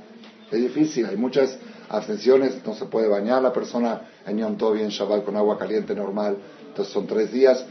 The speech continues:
mucha terapia de, de mitzvot, estar al pendiente de Shabbat Shuvah,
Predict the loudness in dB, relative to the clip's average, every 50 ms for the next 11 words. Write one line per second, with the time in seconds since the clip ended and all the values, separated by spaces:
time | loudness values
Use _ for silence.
0 | -16 -14 -6 -2 -2 2 4 4 4 6 6 8 8 6 6 6 4 4 4 4
1 | 2 2 0 0 -2 -4 -6 -8 0 4 6 6 6 6 2 -2 4 6 8 8
2 | 8 6 2 0 -2 4 6 6 6 6 4 2 2 2 2 0 0 -2 -2 2
3 | 2 2 2 4 4 6 6 6 6 2